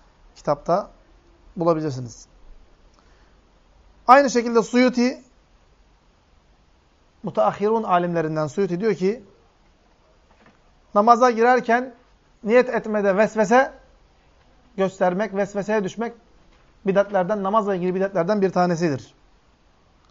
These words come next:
Ne Nebi Aleyhisselatü Vesselam ne de onun ashabı bunu yaparlardı. Şu ifade ilginç. Diyor ki İmam Suyuti,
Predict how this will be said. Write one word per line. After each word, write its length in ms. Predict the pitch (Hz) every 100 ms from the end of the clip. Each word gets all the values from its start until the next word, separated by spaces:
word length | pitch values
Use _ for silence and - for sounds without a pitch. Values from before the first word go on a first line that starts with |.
| _ _ _ _ _ _ _ _
Ne 180 | 208 254
Nebi 260 | 254 262
Aleyhisselatü 600 | 254 240 226 208 214 202
Vesselam 500 | 196 185 190 196 247 294 - _ _ _ _
ne 180 | 208 247
de 80 | 233
onun 260 | 220 214
ashabı 680 | 202 196 - 190 190 233 302 - _ _ _ _ _ _ - -
bunu 160 | 220
yaparlardı. 600 | 220 196 196 175 147 127 123 _ _ _ _ _ _ _ _ - _ _ _ - - _ _ _ _ _ _
Şu 100 | -
ifade 380 | 220 185 185 170
ilginç. 240 | 175 208
Diyor 160 | 226 214
ki 240 | 170 - - _ _ _
İmam 200 | 165 160
Suyuti, 420 | 135 165 185 247